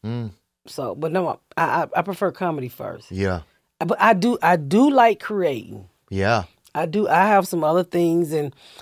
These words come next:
Speaker 2: that I'm working on. I, I, I like behind the camera.
Speaker 1: Yeah.
Speaker 2: It's a lot of fucking work in front of that camera, especially
Speaker 1: Yeah.
Speaker 2: when it's your show, 'cause you gotta memorize lines, you gotta write jokes, you gotta help write it. Then, you know, when every, when all the other actors go home, your ass still up.
Speaker 1: Yeah.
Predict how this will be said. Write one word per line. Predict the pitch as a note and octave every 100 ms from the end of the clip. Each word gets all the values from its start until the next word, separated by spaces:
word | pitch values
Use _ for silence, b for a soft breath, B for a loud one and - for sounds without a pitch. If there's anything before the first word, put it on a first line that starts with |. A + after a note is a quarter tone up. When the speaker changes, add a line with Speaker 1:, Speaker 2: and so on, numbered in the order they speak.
| B
Speaker 2:
that | - D3+
I'm | D#3
working | D#3+ E3 E3+ D#3
on. | C#3+ C#3+ -
I, | - D3
I, | - G3+ - F#3
I |
like | A#3 C4+
behind | A#3+ G#3+ F#3 F3+
the | D3
camera. | D#3 B2 A2 A2 G2 _ -
Speaker 1:
Yeah. | F#2+ A2 G#2+ - B B B B
Speaker 2:
It's | -
a | E3
lot | D3 C#3 C#3+ D3
of |
fucking | - C#3+ C#3+ C3+
work | C3 B2+
in | B2
front | - B2
of | A#2+
that | A2+ G2+
camera, | C3+ A2 G2+ - - _ B B B
especially | B B3+ C4+ G#3
Speaker 1:
Yeah. | F#3
Speaker 2:
when | F3+
it's | D#3
your | D#3 C#3
show, | - F3+ D#3
'cause | C#3+ C#3+
you | D#3+
gotta | C#3+
memorize | C#3 F#3 F#3 F3+ E3+ D#3+
lines, | D#3+ D#3+ D3
you |
gotta | D3 B2+
write | C3+ F3+ D3+
jokes, | D#3 D3+ -
you | C#3
gotta | C3+
help | D3 E3+ C#3
write | D#3+ D3+
it. | D#3 B B B
Then, | D#3+ E3
you | G3
know, | E3+
when | D3+
every, | F3 F#3+
when | E3 E3
all | F3
the | E3
other | F#3 F3+
actors | E3+ - D3+
go | D#3 F3+
home, | F#3+ E3
your | G#3+ A#3+
ass | D3+ D3
still | - D3+ F3
up. | E3 - _ _ _ -
Speaker 1:
Yeah. | E2 F2+